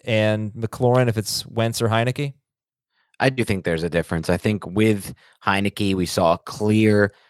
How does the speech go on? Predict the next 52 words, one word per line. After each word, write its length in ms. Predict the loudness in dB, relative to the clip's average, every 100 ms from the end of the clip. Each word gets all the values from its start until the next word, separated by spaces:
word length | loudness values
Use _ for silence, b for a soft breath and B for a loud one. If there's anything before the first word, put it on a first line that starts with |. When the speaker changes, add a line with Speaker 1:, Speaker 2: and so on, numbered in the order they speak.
| b b _
Speaker 2:
favoritism 840 | -6 0 2 2 0 0 0 -2
toward 380 | -2 2 2 2
McLaurin 640 | -2 -2 2 4 4 0 0
that 160 | 0
we 100 | 2
didn't 160 | 2 0
see 380 | -2 0 0 -2 -4
prior 480 | 2 4 4 2 0
with 160 | -6 -4
Ca-, 140 | -4
Carson 380 | -4 -2 -2 -2
Wentz, 480 | 0 0 0 -6 -10 -8
and 80 | -6
I 40 |
think 220 | -6 -6
it 20 |
was 160 | -4 0
obvious. 600 | 2 2 2 2 0 -4 B B B
So 160 | 0 0
I 60 |
think 280 | 2 -2 -2
if 380 | 0 0 -2 -4
Wentz 260 | -2 -2 -2
does 280 | 0 0 0
make 240 | -2 0
the 80 | -4
return 300 | -2 -6 -8
to 80 | -8
the 80 | -6
lineup, 340 | -4 -2 -4 -6 B B
we're 80 | -4
gonna 160 | -2 0
see 160 | 0
more 240 | 0 2 2
usage 460 | 2 0 -2 -6
for 120 | -8
guys 280 | -2 0 0
like 120 | -4
Curtis 300 | -4 -4 -4
Samuel, 640 | -4 -4 0 2 2 2 B B
potentially 400 | -4 -2 0 -2
Jahan 360 | 0 0 2 2
Dotson, 320 | 0 0 0
but 80 | -2
I 20 |
think 160 | -2 -2
the 80 | 0
biggest 320 | 0 0 0
difference 240 | -2 0
is 140 | -2 -4
McLaurin 580 | -8 -2 2 2 2 -2
to, 240 | -8 -12